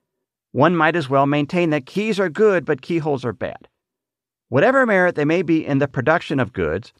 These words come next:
must be entirely derived from the advantage to be attained in consuming them. One result is that we attach too little importance to enjoyment and simple happiness,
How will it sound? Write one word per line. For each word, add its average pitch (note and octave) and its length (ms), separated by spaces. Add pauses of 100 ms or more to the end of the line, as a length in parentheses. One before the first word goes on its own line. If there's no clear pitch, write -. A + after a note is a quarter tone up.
(300)
must F3 360
be F3+ 220
entirely D3+ 640
derived G2 540
from A2+ 120
the A2+ 80
advantage A2+ 480
to B2 60
be B2+ 100
attained F#2+ 460 (140)
in D3 100
consuming E3 500
them. - 220 (920)
One A2+ 220
result B2 520
is A#2+ 160
that C#3 140
we B2+ 140
attach B2+ 360
too B3 240
little A#3+ 180
importance F#3+ 420
to E3+ 120
enjoyment D#3 680
and B2+ 140
simple C#3+ 320
happiness, A#2+ 580